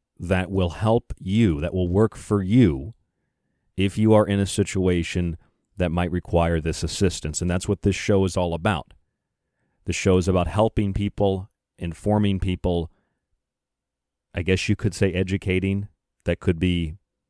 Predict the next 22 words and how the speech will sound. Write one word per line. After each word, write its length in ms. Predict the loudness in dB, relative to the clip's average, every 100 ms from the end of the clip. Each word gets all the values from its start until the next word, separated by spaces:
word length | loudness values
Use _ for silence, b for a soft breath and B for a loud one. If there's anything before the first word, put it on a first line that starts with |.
| _ -4
considered 400 | -2 0 -2 -2
offensive 440 | -2 -2 -2 -4
to 80 | -6
some 240 | -2 -2
people. 340 | 0 -2 0 2
Who 140 | 2
says 260 | 2 0 2
I 120 | 0
need 140 | 0
educated? 600 | -2 -4 -6 -6 -6 -8 b b b b
Well, 140 | -2 0
I'm 200 | 0 2
educating 520 | 2 0 0 0 0
myself 720 | 0 -2 -2 -4 -4 -8 -14 _ _ _ _ _ _ _ _
in 140 | 0
order 240 | 2 2 0
to 180 | -2
present 640 | -2 -2 0 0 0 -2 -10 _ _ _ _ _ _ _ 0
this 200 | 2 2
information 640 | 0 0 0 0 -2 -4
to 120 | -2
you. 400 | -2 -2 -2 -6